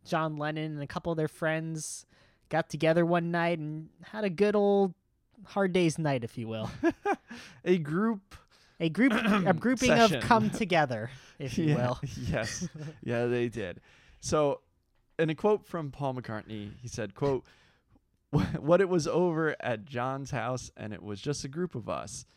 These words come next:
Speaker 2: quote, quote again, "and instead of just getting roaring drunk and partying, I don't even know if we were doing, if we were staying over or anything.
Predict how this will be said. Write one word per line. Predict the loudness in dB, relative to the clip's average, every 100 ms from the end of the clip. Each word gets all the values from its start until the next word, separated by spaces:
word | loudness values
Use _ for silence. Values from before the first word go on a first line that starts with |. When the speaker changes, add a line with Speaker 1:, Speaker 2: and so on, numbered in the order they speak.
| _
Speaker 2:
quote, | -6 -6 -6 -12 _ _ _ _ _ _ _ _
quote | 0 2
again, | 2 2 0 -6 _ _
"and | -2 -2
instead | -2 -4 -2 2 4 4 -2
of | -6 -4
just | -4 -4 -6
getting | -6 -6 -6 -10 -14 -16
roaring | -10 -6 -6 -8
drunk | -6 -6 -6 -8
and | -12 -10
partying, | -2 -2 0 -4 -8 _ _ _ _
I | 0
don't | 2 0
even | -2 -2
know | 0 0
if | -2
we | -4
were | -4
doing, | -4 -4 -4 -4 -8 -10 _ -14
if | -8
we | -6
were | -6
staying | -4 -4 -2
over | -2 -2 -2 -4
or |
anything. | -4 -6 -6 -6